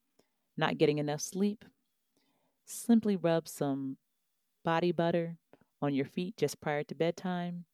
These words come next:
and wake up feeling restored and refreshed. Lavender is also calm and soothing. The aromatherapeutic properties of lavender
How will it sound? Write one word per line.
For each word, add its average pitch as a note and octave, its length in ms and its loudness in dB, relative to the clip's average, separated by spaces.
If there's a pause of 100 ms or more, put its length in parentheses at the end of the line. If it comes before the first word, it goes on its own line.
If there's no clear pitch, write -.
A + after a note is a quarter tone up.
(480)
and C#3+ 120 0
wake D3 180 2
up D3+ 160 0
feeling C3+ 320 2
restored D3+ 640 -2 (340)
and C3+ 140 0
refreshed. - 720 -6 (1300)
Lavender F#3 540 4
is - 220 -2
also E3 320 2
calm D3+ 640 -4 (140)
and C#3+ 160 -2
soothing. - 580 -6 (1160)
The D#3 160 6 (180)
aromatherapeutic F3 880 2
properties D#3+ 460 -4
of C3+ 100 -4
lavender D#3+ 540 -2